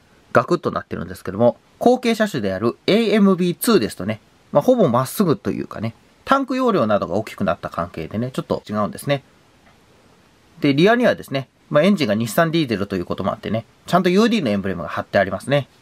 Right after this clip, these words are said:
このエーエムビーワンというのはね、あくまで自衛隊上の名前というか名称ですんでね、エムエフ八十一という名前で売ってるけども、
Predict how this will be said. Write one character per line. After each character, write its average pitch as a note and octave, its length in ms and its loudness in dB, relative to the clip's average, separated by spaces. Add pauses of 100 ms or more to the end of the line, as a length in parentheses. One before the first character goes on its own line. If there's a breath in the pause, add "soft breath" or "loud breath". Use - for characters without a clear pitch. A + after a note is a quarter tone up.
(180)
こ G3+ 140 4
の G3 120 4
エ F#3 60 4
ー B3 240 2
エ C4 60 2
ム B3 140 2
ビ A3+ 140 0
ー A#3 40 0
ワ B3 80 4
ン A3+ 60 2
と - 60 -4
い - 20 0
う - 40 0
の G2+ 60 2
は G2+ 60 -2
ね、 A2+ 160 -6
あ G3 100 4
く G#3 80 -10
ま D3 100 0
で F2 80 -8
自 B2+ 180 -4
衛 A3+ 120 2
隊 B3 180 2
上 A#3 120 0
の G#3+ 260 -6
名 F#3 180 2
前 F#3+ 160 4
と - 80 -6
い G#2+ 80 -2
う E2 80 -8
か F2+ 160 -6
名 B2+ 160 0
称 C#3 160 0
で C3 80 -4
す - 120 -10
ん D#2 40 -6
で D2 80 -2
ね、 A#2+ 140 0 (260 soft breath)
エ D#3 80 6
ム C4 120 6
エ A4 40 2
フ G4 160 4
八 F#3 320 -2
十 B3+ 180 0
一 B3 180 0
と F#3 120 4
い E3 80 2
う D3+ 100 4
名 D3+ 140 4
前 G3 240 4
で G3 100 -4
売 F#3 100 -2
っ - 20 -10
て - 180 -6
る A3 100 0
け G#3+ 120 0
ど G#3 100 2
も、 C4+ 320 4